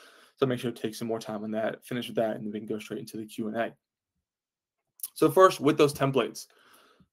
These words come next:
Sorry, I don't know if you guys saw where that was. When you are in the library in the program section, up top, you can click Explore Templates. So here,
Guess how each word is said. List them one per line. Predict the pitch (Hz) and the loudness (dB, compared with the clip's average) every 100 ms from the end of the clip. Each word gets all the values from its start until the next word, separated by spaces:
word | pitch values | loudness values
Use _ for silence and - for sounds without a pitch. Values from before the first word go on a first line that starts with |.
| _ | _
Sorry, | - 117 | -2 0
I | 110 | 0
don't | 117 | -4
know | |
if | 104 | -6
you | 110 | -6
guys | 110 | -4
saw | 110 | -4
where | 117 | -4
that | - 98 | -4 4
was. | 170 175 175 - - | 6 6 2 -10 4
When | 147 147 | 6 8
you | 143 | 10
are | 139 | 8
in | - 165 | 8 4
the | |
library | 147 139 135 131 123 | 6 6 6 2 -2
in | |
the | 117 | -2
program | - 170 170 | 2 2 2
section, | 151 165 - 170 165 _ _ _ _ _ | -2 -4 -4 -10 -12 _ _ _ _ _
up | 143 139 | -6 -2
top, | 147 131 131 | 0 0 0
you | |
can | 123 | -8
click | 123 123 | -8 -8
Explore | 123 - 117 | -8 -8 -8
Templates. | 107 139 135 127 123 - _ _ _ _ _ _ | -2 -2 2 0 0 -12 _ _ _ _ _ _
So | - 135 | -4 2
here, | 147 147 147 143 | 8 8 8 2